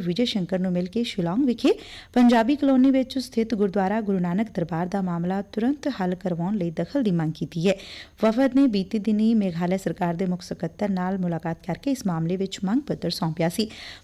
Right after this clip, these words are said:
ਵਫਦ ਦੀ ਅਗਵਾਈ ਕਰ ਰਹੇ ਜਨਰਲ ਸਕੱਤਰ ਭਾਈ ਰਾਜਿੰਦਰ ਸਿੰਘ ਮਹਿਤਾ ਨੇ ਦੱਸਿਆ ਕਿ ਅੱਜ ਸ਼੍ਰੋਮਣੀ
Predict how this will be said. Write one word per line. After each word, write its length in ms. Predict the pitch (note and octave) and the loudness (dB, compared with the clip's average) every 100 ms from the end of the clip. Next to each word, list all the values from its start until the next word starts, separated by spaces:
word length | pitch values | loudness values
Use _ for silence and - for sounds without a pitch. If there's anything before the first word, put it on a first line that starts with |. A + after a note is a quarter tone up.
| - | -2
ਵਫਦ 240 | G#3 A#3+ | 0 2
ਦੀ 100 | B3+ | 2
ਅਗਵਾਈ 260 | B3+ A#3 A#3+ | 2 2 2
ਕਰ 220 | B3 A#3 | 0 0
ਰਹੇ 160 | A#3 C4 | 0 0
ਜਨਰਲ 260 | G#3+ F3+ | 0 -2
ਸਕੱਤਰ 400 | F3+ F#3 F#3 G#3 | -2 -4 -2 -2
ਭਾਈ 240 | A3 G3+ F#3 | -4 -2 0
ਰਾਜਿੰਦਰ 340 | E3+ E3 E3 | -2 -2 -2
ਸਿੰਘ 200 | F3 F3+ | -2 -2
ਮਹਿਤਾ 260 | F3 D#3 F3+ | -2 -2 -4
ਨੇ 100 | F#3 | -2
ਦੱਸਿਆ 340 | E3+ - G#3+ | -4 -2 -4
ਕਿ 140 | C#4+ F#3+ | -2 -4
ਅੱਜ 80 | |
ਸ਼੍ਰੋਮਣੀ 400 | - F3 E3+ F3 | -2 -2 -2 -2